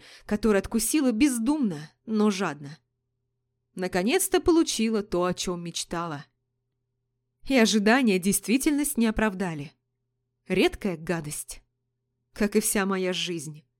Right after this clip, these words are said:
Красивая упаковка, вкусно пахнущая.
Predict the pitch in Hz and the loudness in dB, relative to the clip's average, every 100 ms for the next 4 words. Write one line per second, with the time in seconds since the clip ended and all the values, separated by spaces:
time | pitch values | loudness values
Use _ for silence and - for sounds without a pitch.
0 | _ _ _ _ _ _ - 185 - 208 | _ _ _ _ _ _ -6 -2 0 -2
1 | 180 165 151 - 311 - 294 294 _ _ | -4 -4 -4 -2 -2 -2 -8 -8 _ _
2 | _ - - 320 330 247 240 - 156 - | _ -20 -2 -2 0 -2 -4 -2 -4 -4
3 | 151 - 151 156 | -10 -10 -10 -10